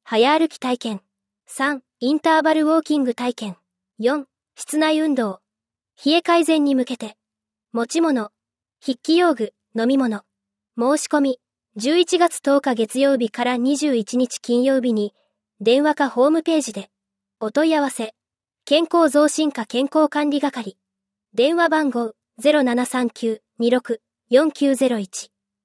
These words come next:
楽しく学ぶ、大人のための健康講座第三弾。元気田辺、笑いの講演会。笑って学んで、心ほぐれる、笑いヨガ体験。日時、十一月三十日日曜日、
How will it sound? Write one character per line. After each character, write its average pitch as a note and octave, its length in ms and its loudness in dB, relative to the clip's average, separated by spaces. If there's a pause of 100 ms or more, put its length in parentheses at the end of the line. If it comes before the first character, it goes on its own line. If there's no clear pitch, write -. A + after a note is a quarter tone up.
(240)
楽 C#4 200 0
し - 100 -8
く - 140 -2
学 G#3 260 -6
ぶ、 G#3 160 -10 (480)
大 A3 120 -4
人 D#4 220 2
の E4+ 120 0
た F4 100 0
め E4+ 140 2
の C4 100 0
健 B3+ 200 -2
康 D#4 260 2
講 D#4 180 2
座 G#3+ 160 -2
第 A3 220 -2
三 B3 240 -2
弾。 G3 200 -8 (680)
元 C#4 200 4
気 - 120 -10
田 D4 120 -2
辺、 G#3+ 280 -4 (400)
笑 A#3+ 300 0
い - 20 2
の D#4 120 2
講 C4+ 240 0
演 C#4 140 0
会。 A3 300 -10 (640)
笑 A3+ 240 0
っ - 100 -2
て D4+ 120 2
学 C4+ 260 0
ん B3+ 60 -2
で、 A#3 240 -6 (380)
心 C#4+ 340 0
ほ A3+ 160 -6
ぐ A#3+ 80 2
れ B3 100 -2
る、 G#3 160 -10 (500)
笑 A#3 320 -2
い C#4+ 40 0
ヨ D4 100 2
ガ D4+ 140 -2
体 D#4 180 -2
験。 A3+ 240 -10 (480)
日 C4+ 260 -2
時、 A3+ 220 -6 (380)
十 C4+ 240 0
一 E4+ 220 0
月 D#4+ 160 2
三 D4 300 -2
十 D4+ 180 0
日 B3 260 -2
日 G#3 240 -4
曜 A#3 160 0
日、 G#3+ 200 -8